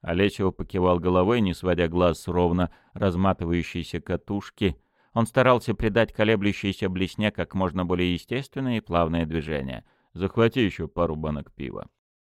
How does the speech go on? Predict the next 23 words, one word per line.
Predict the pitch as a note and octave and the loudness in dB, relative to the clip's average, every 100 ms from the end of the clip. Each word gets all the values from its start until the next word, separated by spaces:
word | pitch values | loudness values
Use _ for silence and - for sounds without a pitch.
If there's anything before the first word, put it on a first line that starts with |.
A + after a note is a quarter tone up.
| _ | _
Пьетро | - D3+ F#3 D#3 | 2 4 6 4
пошёл | D3 C3 C#3+ | 4 4 2
к | B2+ - | 0 2
палатке, | C3 C#3+ - - E3+ - _ - | 4 6 2 -2 -10 -10 _ -2
а | A2+ | 0
когда | C#3 B2+ | 2 2
вернулся, | C3+ C3+ D#3 F3+ - | 4 4 4 0 2
его | C3 B2+ | 2 4
лицо | C3+ - C#3+ | 4 2 0
напоминало | C#3 C3 C3 C3+ C3 | 2 2 2 2 2
лицо | B2+ B2 C#3 | 2 2 2
ребёнка, | C3 B2 D3 - | 2 2 2 2
очень | C3+ - B2+ | 0 2 -2
довольного | A#2 A#2 C3+ C#3+ C3+ | 2 4 2 2 -2
своей | B2 G#2 G#2+ | -2 0 -2
проделкой. | - G#2 F2 F2+ F2 G2 - - _ | 0 0 4 2 2 -2 -2 -12 _
В | F#2+ | 2
левой | A#2 G2+ G2 | 4 6 4
руке | G2+ - | 2 2
он | G#2+ | 0
держал | F#2 F2+ F#2 F#2 | 2 2 4 4
банку | F2 F2 G2 F#2 - F#2+ F2 - | 4 4 4 2 0 0 0 -4
Моретти, | - G#2 G#2 A#2 D3+ _ F#3 F3+ | 0 2 2 2 0 _ 2 2